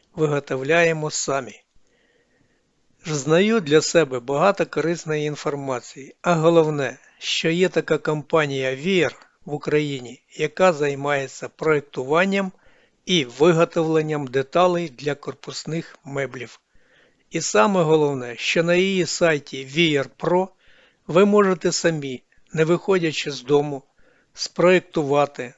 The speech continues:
заказати, взнати ціну вашого замовлення та оплатити свої забаганки.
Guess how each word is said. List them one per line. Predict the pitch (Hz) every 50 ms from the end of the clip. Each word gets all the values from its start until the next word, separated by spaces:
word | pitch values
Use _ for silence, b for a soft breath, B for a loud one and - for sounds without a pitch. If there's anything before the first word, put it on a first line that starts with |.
| _ _
заказати, | - 151 143 139 156 147 - 160 143 127 120 139 147 143 139 - - - 123 - _ _ _ _ _ _
взнати | - 185 160 147 135 127 143 165 185 190 190 - 165 143
ціну | - - - 175 160 170 185 185 160 139 - - _ - - 196 - -
вашого | 165 165 151 - - 151 143 139 135
замовлення | 131 131 143 123 127 139 165 185 190 185 180 180 175 175 175 165 - b b b b b b b _
та | - - 156 156
оплатити | 147 131 - - 131 131 - - 175 185 185 - - -
свої | - - 143 131 131 139 151 160 185 _ _ -
забаганки. | 147 131 123 143 139 139 143 139 120 127 110 113 110 - - -